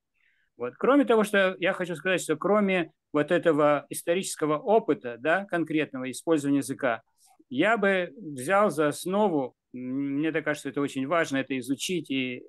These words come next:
и как бы разобраться в этом, это то, что до текстов, да, то есть какая-то древняя история, когда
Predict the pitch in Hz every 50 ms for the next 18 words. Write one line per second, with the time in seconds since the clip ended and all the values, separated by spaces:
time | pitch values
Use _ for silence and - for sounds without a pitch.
0 | - - 135 127 - - 135 120 117 113 123 123 117 135 143 156 208 233 226 208
1 | 175 151 151 143 - 135 143 147 139 151 143 139 - 208 220 208 208 - - 170
2 | 160 151 151 - _ - - - _ _ _ _ _ _ _ _ _ _ - 117
3 | 120 123 175 208 226 233 226 214 196 170 143 131 - _ _ _ _ _ - 180
4 | 180 170 151 151 - - - 113 110 110 107 151 156 175 196 220 226 214 175 165
5 | 156 135 123 123 123 - - 131 120 107 - - - - - 202 196 196 180 147
6 | 143 175 208 220 226 208 202 196 190 180 156 151 - - 214 214 226 208 196 185
7 | 175 165 165 - _ _ _ _ _ _ _ - 147 143 139 147 139 143 180 185
8 | 185 185 185 180 165